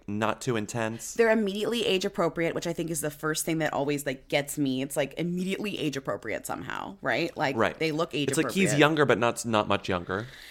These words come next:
Speaker 2: And also, like, he's a new person, like, did not know, like, did not know
Speaker 1: <laughs> New
Speaker 2: who he
Speaker 1: person.
Speaker 2: was, <laughs> like, n-, did not recognize him for any reason. Don't forget, Laura Dern has one of the best dating track records of all time. Like, never forget. Like, Laura Dern has dated Common. Laura Dern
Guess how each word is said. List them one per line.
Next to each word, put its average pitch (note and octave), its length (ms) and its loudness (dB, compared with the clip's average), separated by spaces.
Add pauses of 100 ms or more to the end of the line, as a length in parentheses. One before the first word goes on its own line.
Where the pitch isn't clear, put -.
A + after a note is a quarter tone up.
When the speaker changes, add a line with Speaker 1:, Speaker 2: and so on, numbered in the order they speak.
(220)
Speaker 2:
And B3+ 160 6
also, C4+ 400 8
like, G3 320 6
he's G#3 260 -4
a G3 40 2
new F#3+ 220 2
person, F#3 400 -2
like, D#3 180 -2
did E3 140 2
not G3+ 200 2
know, F3+ 400 2 (160)
like, C3+ 220 -2 (360)
did E3 140 -2
not G#3 160 2
know G#3+ 120 6
Speaker 1:
<laughs> - 20 4
New A3+ 80 6
Speaker 2:
who B3 80 6
he B3+ 160 8
Speaker 1:
person. A#3+ 100 4 (280)
Speaker 2:
was, A3 160 2
<laughs> A3 80 6
like, - 200 2
n-, E3+ 260 -6
did E3 160 -2
not G3+ 220 0
recognize D#3+ 520 -2
him E3 380 -6
for E3 280 -8
any D3 200 -4
reason. D#3 600 -4 (400)
Don't F3+ 160 0
forget, G3+ 280 0
Laura D#3 220 2
Dern D3+ 200 0
has D#3+ 200 -4
one D#3+ 140 -2
of D#3 100 -4
the D#3 160 -4
best D#3 260 -2
dating C#3+ 260 -2
track C#3+ 260 -6
records C3 320 -4
of B2+ 100 -6
all C3 140 -2
time. G2+ 340 -6
Like, A#2+ 220 -6
never C#3+ 320 0
forget. C#3+ 540 -4 (180)
Like, D#3+ 240 0 (240)
Laura E3+ 240 2
Dern E3+ 200 2
has F#3 140 -2
dated E3 300 -4
Common. F3 540 -4
Laura C#3 220 0
Dern E3+ 320 -2